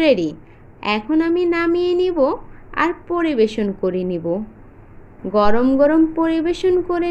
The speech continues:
নিচ্ছি। আর আপনারা দেখেই বুঝতে পারছেন স্যুপটা কত ইয়ামি হয়েছে। সাধারণ কিছু উপকরণ ব্যবহার করে স্যুপটা তৈরি করলেও স্যুপটা খেতে কিন্তু খুবই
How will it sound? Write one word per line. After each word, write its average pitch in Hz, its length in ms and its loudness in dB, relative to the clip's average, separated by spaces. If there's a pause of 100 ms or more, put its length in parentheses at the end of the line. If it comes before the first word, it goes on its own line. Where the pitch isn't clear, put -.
নিচ্ছি। 359 380 -2 (800)
আর 359 80 2 (260)
আপনারা 311 400 -4 (180)
দেখেই 320 400 0 (100)
বুঝতে 359 340 2 (140)
পারছেন 339 500 -2 (400)
স্যুপটা 285 380 -4 (140)
কত 233 240 -2 (240)
ইয়ামি 262 420 2
হয়েছে। 185 460 -4 (720)
সাধারণ 294 580 2 (140)
কিছু 349 320 0 (300)
উপকরণ 339 560 0 (160)
ব্যবহার 294 460 2 (140)
করে 208 220 2 (180)
স্যুপটা 302 440 -2 (180)
তৈরি 262 320 4 (100)
করলেও 220 480 2 (560)
স্যুপটা 285 420 -2 (140)
খেতে 269 340 6 (100)
কিন্তু 349 260 2 (160)
খুবই 381 300 4